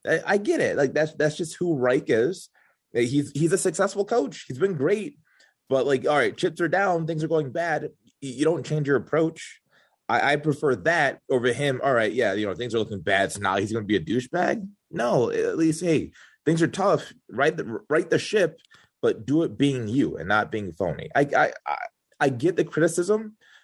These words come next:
but I much prefer him being who he is and being truthful to, to, to the person of,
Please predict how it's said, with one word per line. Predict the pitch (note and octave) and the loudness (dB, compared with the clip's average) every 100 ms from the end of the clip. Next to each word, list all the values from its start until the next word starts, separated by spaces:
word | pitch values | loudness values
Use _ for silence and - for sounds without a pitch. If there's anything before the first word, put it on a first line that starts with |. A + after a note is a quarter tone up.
| _ _ - - | _ _ -18 0
but | B2+ A#2+ - _ _ _ _ | 2 2 0 _ _ _ _
I | A2+ B2+ | 0 2
much | C#3 C#3+ | 2 0
prefer | C#3+ C#3 B2 | -2 2 0
him | B2 B2+ A#2+ F#2+ | 0 -2 -2 -2
being | A#2+ A#2+ G#2 | 0 2 0
who | - B2+ | -2 -2
he | A#2 G#2 | 0 2
is | G#2+ G#2 | 2 0
and | E2 | -2
being | G#2 F#2+ | -2 -4
truthful | D#2+ - B2 A#2 G2+ | -10 -2 -2 0 -2
to, | G#2 F#2+ - | 0 0 -2
to, | - F#2+ - - | -2 -2 -2 -12
to | - | -4
the | A2 | -2
person | - A#2 A#2 A#2+ | 0 0 0 -2
of, | - A2 G#2+ | 0 2 0